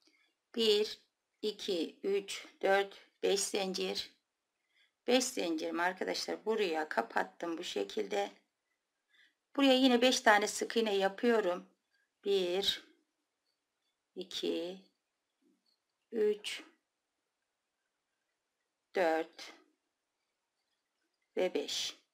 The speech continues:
Altıncıyı da ana yuvada bu şekilde yapıp bir tane daha dalımızı bitirmiş olduk. Ve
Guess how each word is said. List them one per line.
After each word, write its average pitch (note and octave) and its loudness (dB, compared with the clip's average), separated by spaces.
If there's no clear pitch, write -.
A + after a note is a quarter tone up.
Altıncıyı F#3+ 6
da D#3 2
ana A3+ 4
yuvada D#3 0
bu G3+ -6
şekilde F3+ -4
yapıp F#3+ -2
bir B3+ -8
tane F3 -2
daha D3+ -6
dalımızı F3 0
bitirmiş - -10
olduk. - -10
Ve F3+ 0